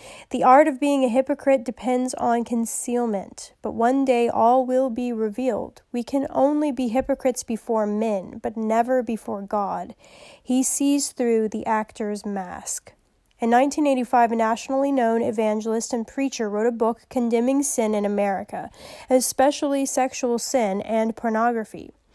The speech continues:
Just a short time later, he tearfully confessed years of involvement in these very sins and promised repentance, but was arrested for a similar crime again a few years down the road.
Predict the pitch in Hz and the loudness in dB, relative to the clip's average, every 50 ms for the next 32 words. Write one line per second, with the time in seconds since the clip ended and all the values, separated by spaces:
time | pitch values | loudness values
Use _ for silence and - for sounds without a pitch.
0 | - - - - - - - 302 294 - 302 269 - 294 269 233 220 - 247 226 | -20 -20 -20 -18 -6 0 2 2 4 4 0 0 2 2 2 2 2 0 0 2
1 | 220 226 233 247 285 294 269 254 233 214 247 220 - - 247 247 262 247 - 277 | 2 2 4 4 4 6 4 4 2 0 -4 -4 -4 -2 0 0 0 2 2 2
2 | 277 285 277 - 294 285 269 - 226 220 233 - - 233 220 226 240 254 254 - | 2 2 2 2 0 0 2 2 2 2 2 -2 -2 -2 0 2 2 2 0 0
3 | 269 285 277 262 214 214 202 202 208 220 226 233 233 233 233 226 233 247 247 226 | 0 0 0 0 2 2 2 2 2 0 -2 -2 0 0 0 2 2 0 0 -2
4 | 220 190 208 202 202 202 214 220 226 - - 277 311 302 - - - - - - | -4 -2 0 0 0 0 0 -2 -4 -2 0 0 0 0 -2 -4 -10 -14 -14 -16
5 | - - - - - - - - - 233 240 - - 262 254 262 269 277 - - | -16 -18 -20 -20 -18 -16 -8 -2 -2 -2 0 2 4 4 6 6 4 2 0 -2
6 | 277 - - 302 294 277 247 226 202 180 - - - - - 269 269 277 262 269 | -6 -2 0 2 2 2 0 -4 -6 -6 -10 -10 -6 -4 -4 -2 0 0 0 2
7 | 254 277 285 294 - - 294 262 - - 247 247 247 - 285 277 277 302 302 302 | 4 4 4 2 2 -2 -4 -4 0 0 2 2 2 2 2 2 4 4 2 2
8 | 302 - - 240 226 220 226 226 - 254 233 208 254 262 233 202 202 208 208 - | 0 0 0 0 2 2 0 0 0 -2 -2 0 0 2 2 2 0 -2 -2 -4
9 | 254 - - - 247 240 240 240 240 220 208 202 196 202 208 202 - 208 190 190 | -6 -6 -6 -4 -2 -2 -2 -2 -2 -2 -2 -2 -2 -4 -6 -6 -6 -6 -6 -6
10 | 185 185 185 190 208 247 277 220 170 - - | -8 -8 -8 -4 0 2 2 2 2 -2 -8